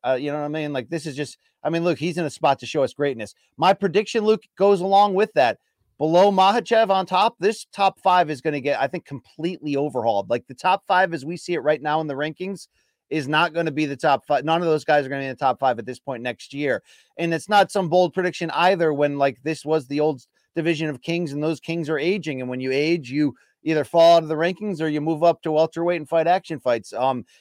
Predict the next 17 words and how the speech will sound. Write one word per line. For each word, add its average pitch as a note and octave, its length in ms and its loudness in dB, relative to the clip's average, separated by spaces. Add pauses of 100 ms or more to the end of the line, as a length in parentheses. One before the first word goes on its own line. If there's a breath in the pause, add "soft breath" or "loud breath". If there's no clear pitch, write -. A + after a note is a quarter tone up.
(160 soft breath)
this F3 320 0
is D#3 160 -6
the D#3 120 -2
division D#3 520 -2
where C#3 180 4
I C3 140 4
think C#3+ 260 -8
most, C#3 520 -2 (280)
maybe F3+ 300 0
along F#3 400 2
with E3 240 2 (500)
women's D#3+ 640 -4
flyweight D3 600 2
right A#2+ 180 0
now A#2 200 2
under C3 200 -4
Valentina, C3 640 -2